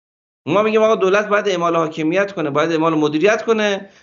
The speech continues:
اینا می‌گن نه، ما رو دولت آزاد بذاره که بریم زد و بند کنیم و اینجوری پول به جیب بزنیم.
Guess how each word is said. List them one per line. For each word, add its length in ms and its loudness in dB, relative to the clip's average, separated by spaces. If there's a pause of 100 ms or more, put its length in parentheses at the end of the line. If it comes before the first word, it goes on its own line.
(180)
اینا 200 2
می‌گن 240 2
نه، 280 0
ما 140 0
رو 140 2
دولت 300 0
آزاد 380 0
بذاره 600 -2 (300)
که 120 -4
بریم 460 2
زد 220 0
و 40 2
بند 260 0
کنیم 440 -4 (960)
و 80 -2 (300)
اینجوری 580 -6 (100)
پول 180 -4
به 100 -2
جیب 240 -10
بزنیم. 500 -10